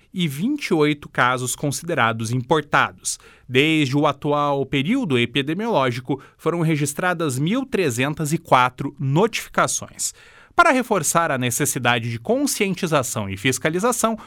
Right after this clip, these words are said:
o secretário estadual da Saúde, Beto Preto, esteve presente nesta terça-feira na quarta reunião do Comitê Gestor Intersetorial para o Controle da Dengue. Segundo ele, essa reunião busca debater estratégias para intensificar a luta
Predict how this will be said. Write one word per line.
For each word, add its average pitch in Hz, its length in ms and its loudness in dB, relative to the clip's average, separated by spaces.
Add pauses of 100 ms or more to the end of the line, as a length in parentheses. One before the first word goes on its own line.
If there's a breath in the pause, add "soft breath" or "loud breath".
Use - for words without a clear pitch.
(180 loud breath)
o 247 120 -4
secretário 226 560 -2
estadual 139 420 -2
da 139 80 -4
Saúde, 117 400 -4
Beto 113 240 0
Preto, 214 320 -2 (240 loud breath)
esteve 233 320 0
presente 139 560 -2
nesta 120 260 0
terça-feira 208 600 0 (260 loud breath)
na 277 100 0
quarta 214 540 -2
reunião 160 460 0
do 165 80 -2
Comitê 156 480 -2
Gestor 143 360 0
Intersetorial 170 1080 0
para 147 200 0
o - 20 -8
Controle 120 480 -2
da 135 120 0
Dengue. 113 420 0 (320 soft breath)
Segundo 123 420 -2
ele, 143 280 2 (180 loud breath)
essa 113 300 -2
reunião 156 420 -2
busca 180 380 -2
debater 190 520 -2
estratégias 135 720 -2
para 139 180 -2
intensificar 160 680 -4
a 196 60 -2
luta 113 420 -2